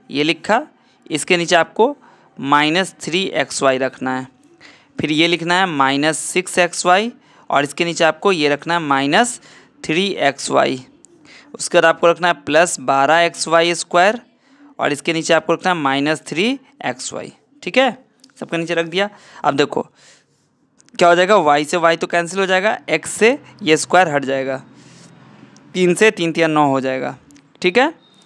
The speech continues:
अब यहाँ देखो, तीन दूनी छः तो आ जाएगा आपका, एक्स से एक्स कैंसिल, वाई से वाई कैंसिल, थ्री फ़ोर ज़ा ट्वेल्व हो जाएगा, एक्स से एक्स कैंसिल,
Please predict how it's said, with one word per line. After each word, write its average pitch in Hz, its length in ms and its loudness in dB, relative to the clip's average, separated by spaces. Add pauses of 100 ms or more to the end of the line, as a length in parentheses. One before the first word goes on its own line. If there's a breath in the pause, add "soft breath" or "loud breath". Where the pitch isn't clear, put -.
(240 loud breath)
अब 147 120 0
यहाँ 160 160 4
देखो, 143 180 2
तीन 165 220 -6
दूनी 175 200 -4
छः 185 220 -2
तो 185 120 2
आ 175 120 6
जाएगा 180 280 2
आपका, 196 300 -2 (380 soft breath)
एक्स - 260 -6
से 180 160 4
एक्स 170 160 -2
कैंसिल, 175 380 -2
वाई 151 200 4
से 143 160 -2
वाई 143 200 2
कैंसिल, 131 380 -6 (540 soft breath)
थ्री 202 360 0
फ़ोर 165 360 2
ज़ा 180 140 4
ट्वेल्व 185 320 2
हो 185 100 2
जाएगा, 190 280 2
एक्स - 300 -8
से 185 260 0
एक्स 160 180 -6
कैंसिल, 185 480 0